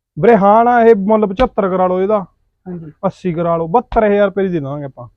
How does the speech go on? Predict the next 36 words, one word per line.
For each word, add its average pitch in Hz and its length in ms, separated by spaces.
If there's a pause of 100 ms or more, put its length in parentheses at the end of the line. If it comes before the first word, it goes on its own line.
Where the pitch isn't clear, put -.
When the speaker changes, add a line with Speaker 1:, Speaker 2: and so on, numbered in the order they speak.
(140)
Speaker 2:
ਦੇ 185 200
ਦਾਂਗੇ। 202 380 (200)
Speaker 1:
ਹਾਂ। 131 320 (460)
Speaker 2:
ਐਂ 190 60
ਨਾ 180 100
Speaker 1:
ਮੌਕੇ 202 200
Speaker 2:
ਕਹਿ 214 120
ਦੀ 247 120
Speaker 1:
ਤੇ 226 80
Speaker 2:
ਵੀ 220 60
Speaker 1:
ਮਾਨ 214 220
ਤਾਨ 196 160
Speaker 2:
ਬੈਠੀ। 180 100
Speaker 1:
ਕਰਾਂਗੇ 180 240
ਬਾਈ। 160 180 (1120)
Speaker 2:
ਬਹੱਤਰ 214 420
ਚੋਂ? 147 160 (180)
Speaker 1:
ਹਾਂ। 139 340 (320)
Speaker 2:
ਲੈ 233 80
ਮੌਕੇ 247 520
ਦੇ 262 100
ਰਾਜੂ 254 280
ਕਹਿੰਦਾ 277 180
ਮਾਨ 240 360
ਤਾਨ 254 260
ਕਰ 208 200
ਦਿਆਂਗੇ, 226 260
ਬਹੱਤਰ 262 400
ਚੋਂ 285 160
ਛੋਟ 233 340
ਛੂਟ 226 200
ਜਿਹੀ 240 120
ਵਾਲਾ 247 180
ਕੰਮ 233 240
ਹੀ 233 80
ਹੋਊਗਾ। 196 360